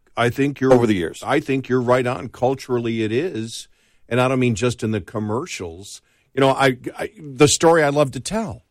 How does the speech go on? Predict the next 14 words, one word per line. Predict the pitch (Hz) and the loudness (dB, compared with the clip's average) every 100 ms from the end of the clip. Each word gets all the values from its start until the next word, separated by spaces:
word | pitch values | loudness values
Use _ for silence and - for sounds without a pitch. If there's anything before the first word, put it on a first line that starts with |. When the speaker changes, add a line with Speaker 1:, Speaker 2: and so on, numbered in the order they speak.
| _ _ _ _ _ | _ _ _ _ _
Speaker 1:
you | 104 | 0
know, | 117 | 2
my | 127 120 | 4 4
father | 117 - 170 170 101 | 2 6 6 6 2
having | 92 107 107 | -2 0 0
the | 92 | -2
case | - 127 - | 0 0 0
of | 107 87 | -4 0
Ballantine | 95 127 143 143 127 120 123 117 98 | 4 4 4 0 -2 0 2 2 0
beer | 82 139 113 98 | 2 2 2 2
in | |
his | 98 87 | -2 -2
basement. | - 143 139 - 67 - | 0 0 0 -10 -16 -4
Speaker 2:
Yeah. | 117 101 | 2 2